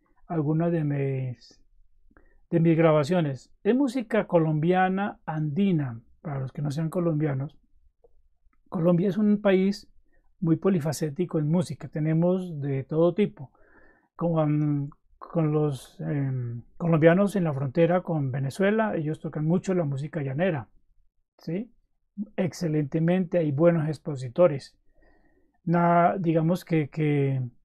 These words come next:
que nos sentimos orgullosos de la manera como ellos fomentan esa música y apoyan el folclore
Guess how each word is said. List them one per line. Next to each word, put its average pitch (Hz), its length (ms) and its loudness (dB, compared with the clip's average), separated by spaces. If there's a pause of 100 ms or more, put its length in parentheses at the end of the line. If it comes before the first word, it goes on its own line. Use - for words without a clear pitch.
(840)
que 156 100 -2
nos 147 140 -2
sentimos 165 400 0
orgullosos 180 560 2
de 151 180 -4
la 131 120 -6
manera 151 320 -4
como 156 220 -4
ellos 151 360 -4
fomentan 175 560 0
esa 165 200 -2
música 214 580 -4 (400)
y 160 80 -2
apoyan 151 580 -2
el 143 140 -4
folclore 143 680 -4